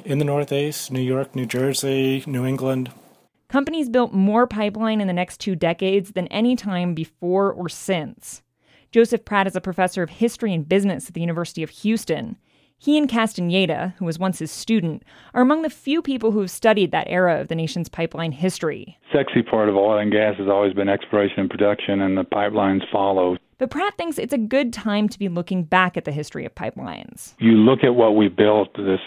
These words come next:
Speaker 3: envy of the world pipeline grid.
Speaker 2: Two point six million miles of pipeline, more than anywhere else in the world, crisscrossing the country. But that pipeline grid doesn't work for the shale boom.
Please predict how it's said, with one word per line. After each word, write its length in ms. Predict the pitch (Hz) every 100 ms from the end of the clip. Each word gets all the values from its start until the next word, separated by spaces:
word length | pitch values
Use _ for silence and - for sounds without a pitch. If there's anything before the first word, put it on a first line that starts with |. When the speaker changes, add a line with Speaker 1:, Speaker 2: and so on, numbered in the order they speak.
| -
Speaker 3:
envy 360 | 110 104 101
of 100 | 98
the 80 | 92
world 560 | 92 104 101 101 98 98
pipeline 400 | 110 107 92 92
grid. 300 | 92 90 - _
Speaker 2:
Two 160 | - 330
point 240 | 359 320
six 280 | - 226 -
million 520 | 190 185 190 208 202
miles 340 | 185 165 160 156
of 80 |
pipeline, 680 | - 175 165 156 - 60 - -
more 200 | 196 220
than 140 | 226
anywhere 480 | - 214 240 254 247
else 260 | 170 160 175
in 80 |
the 80 | 160
world, 480 | 151 175 165 - - _
crisscrossing 580 | - 254 - 202 185 170
the 60 |
country. 600 | 165 180 175 165 - - _ _ _ _ _
But 100 | 262
that 140 | 311 294
pipeline 360 | 339 392 381
grid 320 | 254 220 220 -
doesn't 460 | - 214 247 254 170
work 320 | 180 160 _
for 160 | - 151
the 80 |
shale 340 | 156 - 202 190
boom. 400 | 160 151 71